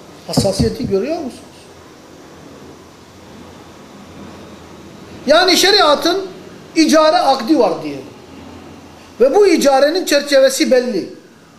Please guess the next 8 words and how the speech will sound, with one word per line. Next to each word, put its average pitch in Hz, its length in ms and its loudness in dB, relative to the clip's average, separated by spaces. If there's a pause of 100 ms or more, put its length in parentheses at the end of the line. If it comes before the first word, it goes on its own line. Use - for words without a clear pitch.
(1080)
Tamam 302 260 0
mı? 165 200 -10 (580)
Bir 381 340 2
akit 381 300 0
türü 294 260 2
çıktı, 381 480 -2 (1120)
icareye 294 560 2
girmiyor. 285 540 0